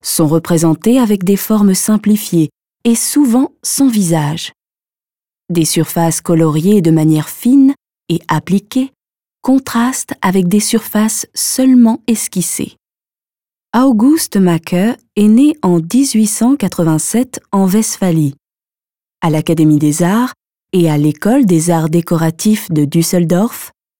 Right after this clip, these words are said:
il suit une formation d'artiste. Durant l'année de création de notre tableau, il vit à Bonn, rejoint le groupe d'artistes, le Cavalier Bleu à Munich, et rend visite au peintre Robert Delaunay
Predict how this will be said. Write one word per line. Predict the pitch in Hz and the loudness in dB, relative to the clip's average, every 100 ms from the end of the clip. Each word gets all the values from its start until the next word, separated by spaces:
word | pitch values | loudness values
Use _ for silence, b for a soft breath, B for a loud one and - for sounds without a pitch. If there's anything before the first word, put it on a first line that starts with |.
| _ - | _ -2
il | 254 269 | 0 0
suit | - 311 320 | 0 0 2
une | 226 | 2
formation | 208 247 226 208 - 220 | 2 2 2 2 0 0
d'artiste. | 185 175 - 160 156 - - - _ _ _ _ _ _ _ - | 0 -2 -6 -6 -6 -10 -14 -20 _ _ _ _ _ _ _ -6
Durant | 170 165 165 175 | 0 2 4 2
l'année | 156 147 170 214 | 2 4 4 2
de | 160 | 0
création | 143 - 156 156 - 202 196 | -4 -4 -2 -2 -2 0 2
de | 160 | 2
notre | 156 - | 0 -2
tableau, | 165 175 175 214 277 - _ _ _ - | -2 -2 0 0 0 -4 _ _ _ 0
il | 254 240 | 2 4
vit | 285 311 | 2 2
à | 240 | 0
Bonn, | 190 170 156 147 151 _ _ - | 2 2 2 0 -2 _ _ -6
rejoint | 160 170 160 170 190 | 0 2 2 2 2
le | 160 151 | 2 0
groupe | 147 165 170 | 0 -2 0
d'artistes, | 175 165 - 214 240 - 233 - _ _ - | -2 -2 -2 -2 -2 -6 -10 -10 _ _ 0
le | 208 | 2
Cavalier | 214 - 277 240 196 185 | 2 -2 0 2 2 2
Bleu | 160 180 285 - | 2 2 2 0
à | 156 | -2
Munich, | 147 147 165 262 - - _ _ _ - | 0 2 4 2 -2 -20 _ _ _ 0
et | 240 | 2
rend | 233 320 | 4 4
visite | 269 226 185 262 - | 4 2 2 0 2
au | 226 | 0
peintre | 214 175 180 - - - - | 0 0 2 0 -6 -8 -4
Robert | 165 240 220 233 254 | 0 2 4 2 2
Delaunay | 180 160 147 156 233 | 2 2 2 2 0